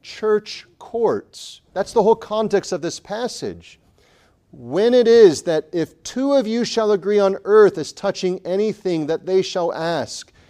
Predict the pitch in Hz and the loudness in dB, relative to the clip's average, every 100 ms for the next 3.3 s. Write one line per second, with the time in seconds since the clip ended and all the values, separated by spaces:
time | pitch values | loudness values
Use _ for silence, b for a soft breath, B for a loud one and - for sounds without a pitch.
0 | b - 160 - 196 165 165 135 165 202 | b -10 -10 -6 -4 -4 -4 -6 -2 0
1 | 220 - 214 180 185 180 170 170 - 165 | 0 -4 -4 -2 -4 -6 -6 -8 -8 -8
2 | 156 151 156 151 147 147 - - 147 139 | -6 -4 -6 -6 -8 -8 -14 -12 -8 -8
3 | 131 127 131 | -8 -8 -10